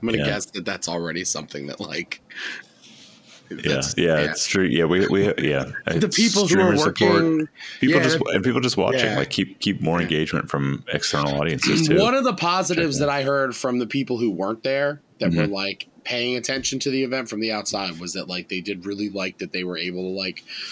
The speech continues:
Speaker 1: follow along and see, like, "Oh, this is what they played."
Speaker 2: Yeah.
Speaker 1: Like, 'cause nobody knows that unless you tell them.
Speaker 2: <laughs>
Speaker 1: Like, the match slip existed so that Bushman could do his thing. Like, his,
Speaker 2: Right.
Speaker 1: like, you know,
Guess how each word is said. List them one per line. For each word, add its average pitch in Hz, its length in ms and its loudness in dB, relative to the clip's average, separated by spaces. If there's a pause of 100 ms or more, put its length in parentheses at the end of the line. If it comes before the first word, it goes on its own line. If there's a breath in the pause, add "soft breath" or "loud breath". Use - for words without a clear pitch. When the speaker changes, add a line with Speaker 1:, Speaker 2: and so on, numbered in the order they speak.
(100)
Speaker 1:
follow 120 480 0
along 113 420 0
and 107 140 -2
see, 120 360 0
like, 107 260 -4
"Oh, 117 140 -2
this 107 220 -4
is 98 120 -6
what 107 160 -4
they 92 120 -6
played." 95 480 -6 (340 loud breath)
Speaker 2:
Yeah. 135 160 0
Speaker 1:
Like, 120 240 -2
'cause 175 140 2
nobody 202 340 2
knows 196 440 4
that 131 260 0
unless 120 260 -2
you 117 80 -2
tell 120 260 0
them. 98 220 0
Speaker 2:
<laughs> - 0 -
Speaker 1:
Like, 110 180 -2 (360 loud breath)
the 139 80 2
match 156 260 0
slip 143 260 0
existed 113 520 -2
so 117 140 -2
that 101 180 -2
Bushman 98 420 0
could 98 160 -12
do 98 140 -4
his 107 240 -4
thing. 85 360 -6
Like, 98 220 -8
his, - 140 -2
Speaker 2:
Right. - 160 -2
Speaker 1:
like, 95 220 -6
you 104 60 -2
know, 95 200 -4